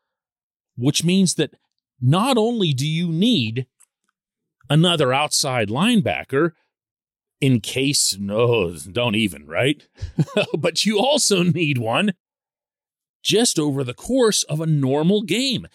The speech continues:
They have to be part of your normal defensive scheme. And because your normal defensive scheme in the three four or sub packages or whatever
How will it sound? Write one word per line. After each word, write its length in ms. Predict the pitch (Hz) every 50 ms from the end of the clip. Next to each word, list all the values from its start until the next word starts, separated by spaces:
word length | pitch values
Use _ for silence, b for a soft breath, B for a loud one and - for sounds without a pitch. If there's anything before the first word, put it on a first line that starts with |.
| b b b
They 160 | 139 151 160
have 360 | - - - 156 190 202 -
to 60 | - 185
be 140 | 208 190
part 380 | 180 - - - 208 254 247 220
of 100 | 175 127
your 160 | 120 139 143
normal 640 | 139 139 135 135 139 170 180 170 175 180 185 202 196
defensive 580 | 156 180 196 175 - 233 254 277 - - 180 -
scheme. 400 | - - - 160 143 120 90 - b b b b b b b
And 160 | 160 156 139
because 720 | 160 196 - - - - 226 247 277 277 277 247 - -
your 240 | 151 160 220 247 240
normal 480 | 220 202 196 214 226 240 233 226 202 175
defensive 640 | 156 160 - - - 233 254 254 - - 208 170 143
scheme 460 | - - - 135 139 156 170 170 165
in 180 | 185 208 214 208
the 80 | 190
three 360 | - - - 185 208 220 214 175
four 460 | - - - 233 226 208 196 185 185
or 280 | - 165 160 156 143
sub 340 | 123 - - 202 220 226 185
packages 560 | - - 185 190 180 - 190 165 170 180 160
or 80 | 156 151
whatever 400 | 143 151 170 214 233 202 175